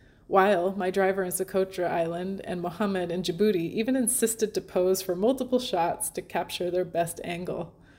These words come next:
These photos remind me of the consideration both of these drivers gave to our group. Weil became our Socotri brother in a vehicle of three female tourists.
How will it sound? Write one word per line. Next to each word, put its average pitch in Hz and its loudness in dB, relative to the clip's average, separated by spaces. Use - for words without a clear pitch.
These 262 4
photos 262 6
remind 185 -2
me 180 -8
of 175 -4
the 190 -4
consideration 180 -2
both 165 0
of 175 -8
these 165 -4
drivers 165 -2
gave 170 -4
to - -6
our 170 -4
group. 165 -6
Weil 196 4
became 175 -4
our 160 -2
Socotri 180 -4
brother 180 0
in 170 -4
a 170 -4
vehicle 190 0
of 170 -6
three 190 -2
female 185 -4
tourists. 180 -6